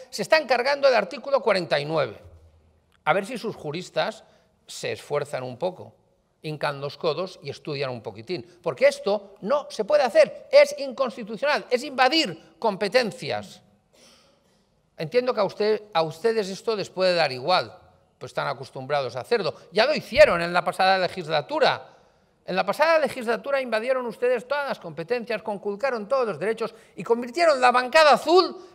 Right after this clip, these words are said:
en algo parecido a la barra de la taberna del planeta de Tatoine. Pues entonces, no vengan ahora ustedes aquí a intentar frenar la acción de un gobierno que tiene más dignidad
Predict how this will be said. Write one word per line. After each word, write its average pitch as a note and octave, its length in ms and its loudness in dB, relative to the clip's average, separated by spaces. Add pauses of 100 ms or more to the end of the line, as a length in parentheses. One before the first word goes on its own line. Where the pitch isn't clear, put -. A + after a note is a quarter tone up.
en A3 120 -2
algo C4+ 260 4
parecido C#4+ 580 6 (320)
a G#3 120 6
la G#3 140 8
barra C4+ 320 6
de B3 100 2
la G#3+ 160 6
taberna A#3+ 420 4
del A3 160 2
planeta G#3 380 0
de A3+ 60 2
Tatoine. B2+ 600 -2 (1300)
Pues - 160 -20
entonces, G3 640 -6 (380)
no D3 120 -8
vengan D3+ 300 -4
ahora D3 320 0
ustedes C#3+ 420 -8
aquí D#3+ 420 -8 (340)
a D3+ 100 -2
intentar C#3+ 880 -2 (180)
frenar D#3 760 -4 (120)
la D3 100 -4
acción E3 340 -8
de E3 60 -10
un E3 160 -10
gobierno D3 640 -6 (440)
que C3 120 -10
tiene D3+ 260 -6
más C3+ 260 -6
dignidad B2 600 -4